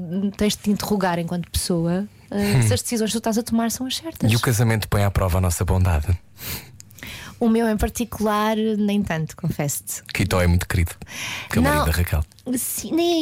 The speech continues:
Speaker 1: é isso, sabes? Não é uma questão dele ser querido, ele é, ele admira-me, é uma coisa estranha.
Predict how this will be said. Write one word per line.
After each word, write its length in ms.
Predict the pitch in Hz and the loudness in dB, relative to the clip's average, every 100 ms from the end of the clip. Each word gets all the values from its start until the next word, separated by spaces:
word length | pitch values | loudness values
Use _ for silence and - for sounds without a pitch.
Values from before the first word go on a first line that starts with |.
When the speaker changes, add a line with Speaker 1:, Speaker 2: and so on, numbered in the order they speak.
| 294 | 2
Speaker 1:
é 40 | |
isso, 260 | 277 - 190 | 0 0 -2
sabes? 400 | - 180 175 202 | 0 0 0 0
Não 160 | 240 | 2
é 100 | 247 | 2
uma 120 | 233 233 | 2 0
questão 200 | - 233 | 0 0
dele 140 | 226 | 0
ser 180 | - 240 | -2 -4
querido, 300 | - 226 208 | 0 0 2
ele 160 | 190 196 | 2 2
é, 180 | 202 208 202 202 196 - | 2 0 0 -2 -2 0
ele 200 | 233 247 | 2 2
admira-me, 520 | 214 233 247 190 165 165 - | 2 2 0 -2 -4 -8 -4
é 120 | 190 | 0
uma 100 | 220 | 0
coisa 160 | 247 226 | 0 -2
estranha. 460 | - 196 214 180 | 0 0 0 0